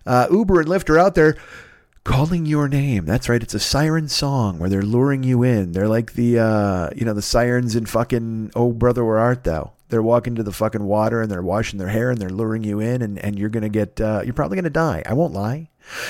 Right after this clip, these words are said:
But that's okay. In the meantime, you'll make money at your side hustle. That's, that's what it's all about for all of us, right? Don't you wanna make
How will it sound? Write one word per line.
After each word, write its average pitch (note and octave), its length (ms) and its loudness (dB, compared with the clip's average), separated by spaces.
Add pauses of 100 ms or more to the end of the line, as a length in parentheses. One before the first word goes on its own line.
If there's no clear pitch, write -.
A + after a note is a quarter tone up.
(140)
But C3 120 2
that's F3+ 200 4
okay. E3 300 4
In F3 80 4
the C#3 80 0
meantime, D3 400 0
you'll C#3+ 100 2
make C3+ 240 2
money C#3+ 380 2
at A#2 60 -2
your A2+ 120 -2
side F3 300 2
hustle. G2+ 380 0
That's, C#3 280 2
that's E3 300 4
what C3 100 2
it's A2+ 100 -2
all A#2 140 4
about A#2+ 280 2
for A2 120 0
all A2+ 140 2
of F2+ 80 -6
us, F2+ 140 -8
right? A#2 140 0
Don't G3 180 -2
you G3 40 2
wanna F3 140 2
make D3 160 2